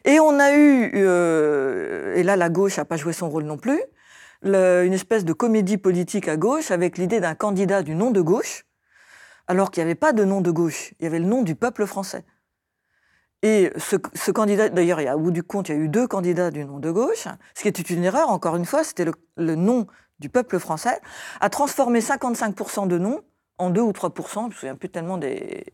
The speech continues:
des résultats. Donc, on a depuis longtemps des signes importants de crise que les partis politiques dans leur ensemble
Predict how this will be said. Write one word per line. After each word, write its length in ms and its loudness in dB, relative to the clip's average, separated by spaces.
des 140 -2
résultats. 560 -2
Donc, 320 4
on 220 6
a 120 6
depuis 300 4
longtemps 580 2
des 200 2
signes 460 2
importants 560 0
de 140 2
crise 580 2
que 400 6
les 120 4
partis 340 0
politiques 500 0
dans 120 -2
leur 160 -2
ensemble 520 -4